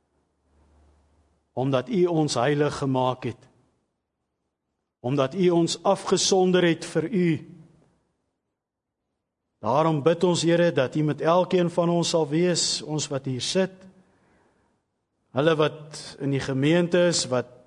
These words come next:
nie vanmôre hier is nie. Help ons tog, o Here, om onsself ook weer as heilig te sien. En nie heilig in die sin van dat ons onsself aanstel oor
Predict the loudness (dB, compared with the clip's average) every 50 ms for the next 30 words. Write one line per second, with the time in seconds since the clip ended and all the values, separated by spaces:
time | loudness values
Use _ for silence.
0 | _ _ _ -6 -2 0 0 0 0 0 0 2 2 4 4 4 4 4 2 4
1 | 4 4 2 2 0 -2 -2 -2 -4 -4 -4 -10 -20 -20 _ -20 _ _ _ _
2 | _ _ _ _ _ _ _ _ _ _ _ _ _ _ _ _ _ _ _ _
3 | _ 0 2 2 2 2 2 2 0 0 2 0 -2 0 0 0 0 0 -2 0
4 | 0 0 2 2 2 4 2 2 0 0 0 -2 -2 -2 -2 -2 0 0 2 2
5 | 2 0 -2 -6 -18 -20 -20 -20 _ _ _ _ _ _ _ _ _ _ _ _
6 | _ _ _ _ _ _ _ _ _ _ _ _ _ _ _ _ _ -4 -4 0
7 | 2 2 4 4 4 4 2 2 2 2 4 4 4 4 2 2 0 -4 -4 -4
8 | -4 -2 -2 -4 -4 -4 -6 -10 -20 _ _ _ _ _ _ _ _ _ _ _
9 | _ _ _ _ _ _ _ _ _ _ _ _ _ _ _ _ _ _ -6 -4
10 | 0 2 2 4 4 4 4 4 2 2 0 0 2 2 0 -2 -2 -6 -16 -20
11 | -20 -20 -20 _ _ _ -10 -8 -2 0 0 0 0 0 0 0 0 2 2 0
12 | 0 0 -2 -2 -2 -4 -4 -4 -4 -2 0 0 0 0 0 -4 -10 -12 -2 -2
13 | 0 2 2 0 -2 -4 -2 0 2 2 4 2 2 0 -2 -8 -20 -20 -20 -20
14 | -20 -20 -20 -20 -20 _ _ _ -8 -8 -8